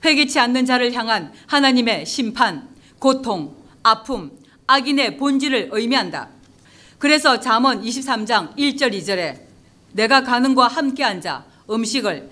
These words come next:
설교를 먹게 되거든 삼가 내 앞에 있는 자가 누구인지 생각하며 내가 만일 탐식자이든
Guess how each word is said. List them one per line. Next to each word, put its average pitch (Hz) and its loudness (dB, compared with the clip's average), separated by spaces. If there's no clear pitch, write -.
설교를 269 4
먹게 240 2
되거든 175 -6
삼가 262 4
내 190 -2
앞에 247 2
있는 233 -2
자가 214 0
누구인지 214 -4
생각하며 247 0
내가 233 4
만일 262 4
탐식자이든 254 -2